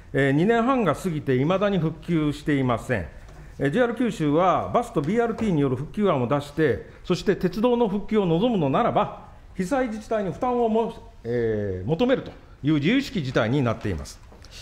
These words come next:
あの、時間がないので、私の方から紹介しますけども、去年のですね、えー、五月に国土交通委員会で、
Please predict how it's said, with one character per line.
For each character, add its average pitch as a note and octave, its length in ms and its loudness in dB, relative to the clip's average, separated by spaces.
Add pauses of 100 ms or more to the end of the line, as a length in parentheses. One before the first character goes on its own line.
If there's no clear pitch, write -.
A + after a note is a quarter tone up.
(180)
あ D3 100 0
の、 D#3+ 220 2
時 D#3 100 -4
間 B3 160 0
が E3+ 100 2
な F3+ 120 2
い - 40 2
の C#3+ 100 0
で、 B2+ 80 0
私 F3 300 0
の G#3+ 80 0
方 A#3+ 80 0
か - 80 2
ら C#3 80 0
紹 D#3 160 -2
介 E3+ 140 0
し E3+ 100 -4
ま F#3 100 0
す F3+ 60 -10
け D3 80 -2
ど B2 80 0
も、 A2+ 160 0
去 A#3+ 160 0
年 G#3+ 260 0
の F#2 120 -6
で D#2+ 80 -12
す - 100 -16
ね、 G#3 320 -4
え A#2+ 80 -2
ー、 B2 40 -4
五 F3+ 120 2
月 D3 200 0
に A#2+ 140 -2
国 F3+ 160 -6
土 E3 80 -2
交 D#3 180 -4
通 D#3+ 160 -4
委 D#3 40 -2
員 E3 100 0
会 G#2+ 220 -2
で、 C3+ 380 0